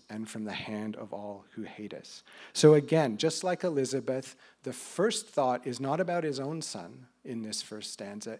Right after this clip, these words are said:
it's about the coming Christ. Um, this is right after John's been born, of course, right? Um, and if you look in the yellow there, there's three actions, okay? There's, "He has come,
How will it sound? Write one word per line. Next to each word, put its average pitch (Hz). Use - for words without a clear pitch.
it's -
about 120
the 120
coming 110
Christ. -
Um, 135
this 160
is 131
right 160
after 160
John's 131
been 127
born, 123
of 95
course, -
right? 120
Um, 131
and 135
if 143
you 151
look 196
in 170
the 143
yellow 143
there, 110
there's 127
three 156
actions, 107
okay? 120
There's, 120
"He 135
has 110
come, 170